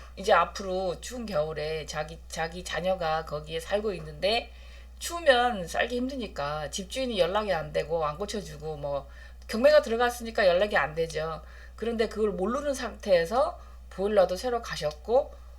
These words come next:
어, 출입문 번호키도 새로 가셨더라고요. 보니까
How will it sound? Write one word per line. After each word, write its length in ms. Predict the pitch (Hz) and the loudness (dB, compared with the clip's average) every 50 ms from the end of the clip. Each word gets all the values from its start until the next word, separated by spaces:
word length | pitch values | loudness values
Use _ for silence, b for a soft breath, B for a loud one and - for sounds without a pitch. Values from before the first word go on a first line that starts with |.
| B - | B -10
어, 160 | 151 147 147 | -10 -8 -8
출입문 420 | - - 302 330 349 359 330 285 220 | -8 -8 -8 -6 -6 -4 -4 -6 -4
번호키도 920 | - 180 180 202 214 214 - - 180 170 165 160 165 170 170 170 151 139 | -2 -2 0 0 -2 -4 -6 -8 -6 -4 -2 0 0 0 0 0 -2 -2
새로 220 | 139 - 233 226 | -4 -6 -6 -6
가셨더라고요. 880 | 202 - - - - 160 - 185 170 147 139 131 135 135 139 143 139 131 - - | -6 -6 -6 -8 -8 -6 -4 -2 0 0 0 -2 -2 0 0 0 0 -2 -6 -10
보니까 600 | 151 165 165 160 - - 165 165 160 160 160 | -10 -8 -8 -6 -2 -2 0 0 0 -2 -6